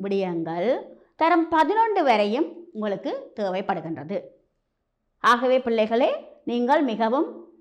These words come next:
தரம் ஆறு, ஏழு, எட்டு இந்த வகுப்புகள்ல படிக்கும் பாடங்களை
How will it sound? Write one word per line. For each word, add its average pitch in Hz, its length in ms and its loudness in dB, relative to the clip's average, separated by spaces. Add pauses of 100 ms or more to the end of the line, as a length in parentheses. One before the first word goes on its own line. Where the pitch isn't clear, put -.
(180)
தரம் 202 320 0
ஆறு, 220 720 -2
ஏழு, 240 480 0
எட்டு 196 380 -6 (2000)
இந்த 269 320 2 (760)
வகுப்புகள்ல 240 600 0
படிக்கும் 220 460 -4
பாடங்களை 180 680 -4